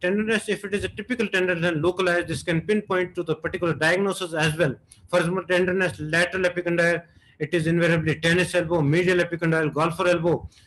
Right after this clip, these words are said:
lower end of the humerus, supracondylar fracture humerus, radial head, radial head fracture, upper end of ul-, ulna, of course, in acute injury, it can be olecranon fracture. Then you also need to know Anconis triangle, what are the,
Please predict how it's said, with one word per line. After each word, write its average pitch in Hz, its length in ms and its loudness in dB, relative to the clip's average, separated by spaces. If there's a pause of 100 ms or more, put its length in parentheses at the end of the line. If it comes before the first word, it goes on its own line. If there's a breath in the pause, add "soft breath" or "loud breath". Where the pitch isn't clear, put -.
(140 soft breath)
lower 196 240 4
end 202 160 4
of 170 120 -2
the 180 80 2
humerus, 175 360 2
supracondylar 175 540 0
fracture 185 300 -2
humerus, 202 480 0 (420 soft breath)
radial 165 300 2
head, 165 320 2
radial 160 280 0
head 156 280 0
fracture, 196 420 -2 (240)
upper 170 180 -2
end 175 140 4
of 165 140 0
ul-, 165 280 -2
ulna, 165 460 2 (140)
of 139 120 -16
course, 165 300 -2 (280 soft breath)
in 147 180 2
acute 165 340 0
injury, 160 440 2
it 139 140 -8
can 147 160 2
be 147 80 2
olecranon 139 480 0
fracture. 196 360 -4 (1040 loud breath)
Then 202 340 2
you 160 160 2
also 175 300 2
need 190 260 2
to 196 80 2
know 185 340 2
Anconis 156 600 2
triangle, 175 480 2
what 147 200 0
are 156 100 4
the, 147 220 0